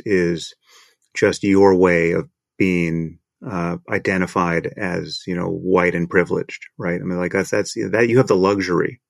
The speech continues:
of getting beyond race. Um, so you're just,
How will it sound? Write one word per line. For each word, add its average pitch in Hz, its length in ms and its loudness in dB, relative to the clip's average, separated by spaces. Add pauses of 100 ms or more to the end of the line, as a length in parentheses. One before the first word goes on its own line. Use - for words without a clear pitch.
(240)
of 87 140 -8
getting 90 240 2
beyond 82 280 -2
race. 80 380 -2 (600)
Um, 90 280 -2
so 104 120 0
you're 101 220 4
just, 110 300 0